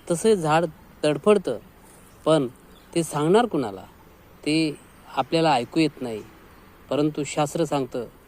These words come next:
ते सुद्धा तडफडतं, आवाज करतं. तर मित्रांनो, असं करू नका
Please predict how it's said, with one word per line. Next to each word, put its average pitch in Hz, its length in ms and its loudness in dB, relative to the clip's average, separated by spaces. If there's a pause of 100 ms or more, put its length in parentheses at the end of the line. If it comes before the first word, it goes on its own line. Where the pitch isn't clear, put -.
(220)
ते 143 100 0
सुद्धा 135 300 -4 (120)
तडफडतं, 143 500 -4
आवाज 135 420 0
करतं. 110 340 -6 (640)
तर 151 340 0
मित्रांनो, 151 420 0
असं 135 220 -2
करू 123 280 -4
नका 123 260 -8